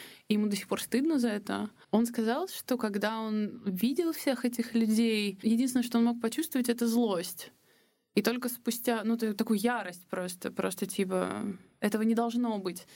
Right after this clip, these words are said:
И только спустя какое-то время, когда уже началась вот эта его внутренняя трансформация,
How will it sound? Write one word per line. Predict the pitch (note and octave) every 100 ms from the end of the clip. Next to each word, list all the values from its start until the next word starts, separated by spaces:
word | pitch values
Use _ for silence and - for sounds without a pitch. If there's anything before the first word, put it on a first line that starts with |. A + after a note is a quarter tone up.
| - _
И | G3
только | A3 A#3
спустя | A#3 - - B3
какое-то | A#3 A#3+ A3+
время, | G#3 B3+ G4+ C#4+
когда | A3 G#3
уже | G3
началась | G3+ G3+ A3 G#3
вот | F#3+
эта | F#3+ F#3+
его | F#3+
внутренняя | G3 G#3 - F#3+ F#3+
трансформация, | F#3+ F#3+ - F#3+ G3 D4 - A#3+